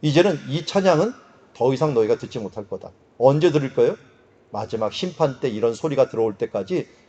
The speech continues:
너희 예루살렘은 황폐한 바 될 것이다. 지금도 이천 년이 지났지만 예루살렘은 회복을 못하고 있고, 회복이 뭡니까? 더 수치스러운 상황에 있어요. 왜냐면 회교 사원이, 황금돔이라고 하는 사원이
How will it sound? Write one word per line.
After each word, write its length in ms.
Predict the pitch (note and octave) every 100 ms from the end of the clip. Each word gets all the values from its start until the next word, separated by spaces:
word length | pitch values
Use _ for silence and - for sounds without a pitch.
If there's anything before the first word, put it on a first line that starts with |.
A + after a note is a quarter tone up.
| -
너희 360 | G2 G#2 G#2+
예루살렘은 600 | G2 G#2 G#2+ F#2 F2+ D3 F#3 _ _
황폐한 580 | D#3 D#3+ D3+ C#3 A#2+ A2
바 120 | A2+
될 180 | G#2 -
것이다. 380 | G2+ - - - _ _ -
지금도 600 | - D#3 A#3 G3+ D3+ A#2 - - -
이천 320 | D3 D3 E3+
년이 320 | D#3 D3+ D3
지났지만 560 | - C3 A#2 B2+ C#3+ G3+ - - _ A2+
예루살렘은 580 | A2+ A#2+ A#2+ G2+ E3 G#3+ _ -
회복을 320 | C#3+ A2 C3
못하고 380 | G2+ G2 A2+ G2+
있고, 340 | F2+ C#3 D3+ - _ _ -
회복이 340 | G3 A3 G#3+
뭡니까? 540 | D#3 G#2 G#2+ - G#2 D#2+
더 80 | A#2+
수치스러운 920 | - - G3+ - B3+ A3+ D3+ D3+ G#3+ - _ -
상황에 400 | - D#3 A2+ A#2
있어요. 300 | F#2 - F#2+
왜냐면 260 | D3 F#3+ G#2 _ _ -
회교 300 | A#3 G3 A3
사원이, 540 | - A3 E3 C3+ D3+ - - -
황금돔이라고 800 | - A3+ A3 G#3+ C#3 C#3+ B2+ A#2
하는 140 | A#2
사원이 500 | A2+ A#2 F#2 B2 A3